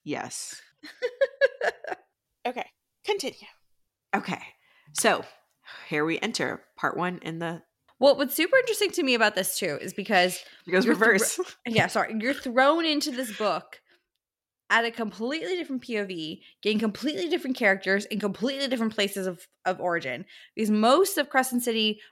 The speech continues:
Speaker 2: one takes place in Kava-, in, um,
Speaker 1: Crescent
Speaker 2: uh,
Speaker 1: City.
Speaker 2: Crescent City, yeah, obviously.
Speaker 1: <laughs>
Speaker 2: And in Valbara. And then you're in a completely different side of the earth with different people and different powers that you're exposed to. And it's a little disorienting at first to be like,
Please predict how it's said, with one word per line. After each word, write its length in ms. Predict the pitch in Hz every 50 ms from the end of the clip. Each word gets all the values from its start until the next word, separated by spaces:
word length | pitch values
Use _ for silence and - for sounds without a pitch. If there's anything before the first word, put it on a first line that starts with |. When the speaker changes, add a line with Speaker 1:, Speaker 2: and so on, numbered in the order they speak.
| _ _
Speaker 2:
one 440 | 196 190 214 233 226 208 180 175 175
takes 280 | - 226 202 - -
place 340 | - - 208 196 196 196 - -
in 220 | 196 196 190 185 175
Kava-, 320 | - 190 170 175 196 196 - 202
in, 260 | 196 185 175 175 180
um, 420 | 170 170 165 160 156 156 156 - - _ _ _ _ _ _ _ _ _ _
Speaker 1:
Crescent 280 | - 185 185 180 175
Speaker 2:
uh, 20 | 165
Speaker 1:
City. 240 | 180 165 - 143 196
Speaker 2:
Crescent 280 | 214 202 208 190 196
City, 300 | 226 220 196 165 160 - -
yeah, 140 | 165 - - - -
obviously. 500 | 156 156 - - - - 151 190 - - - - - - -
Speaker 1:
<laughs> 160 | 415 403 -
Speaker 2:
And 280 | 415 214 220 220 214 -
in 220 | - 220 214 208
Valbara. 720 | 202 196 190 185 220 233 233 214 180 165 156 160 202 220 - _ _ _ _ _ _ _ -
And 260 | 196 214 220 220 208
then 360 | 202 196 190 190 190 190 185 170
you're 360 | 185 180 196 208 202 202 -
in 220 | - 190 196 196
a 60 | 196 190
completely 380 | 202 202 190 220 240 208 220
different 240 | 214 202 202 190 -
side 160 | 196 185 185
of 60 | 170
the 120 | 165 165 165
earth 280 | 151 - - - - -
with 200 | 185 180 180 -
different 280 | 185 180 - 185 180
people 360 | - 196 185 - 185 175 180 -
and 140 | 180 185
different 260 | - 180 175 180 175 -
powers 540 | - - 196 214 233 226 220 208 196 170
that 100 | 196 196
you're 140 | - 175 180
exposed 500 | 175 - - - 170 170 175 175 - -
to. 160 | - 175 170
And 120 | 170 165 165
it's 180 | 180 - -
a 40 | 208
little 320 | 196 196 202 214 247 294 285
disorienting 720 | 320 262 - 196 196 214 240 226 220 214 - 196 185 165
at 140 | - - _
first 260 | 180 180 175 - -
to 60 | 180
be 100 | 180 175
like, 180 | 165 160 160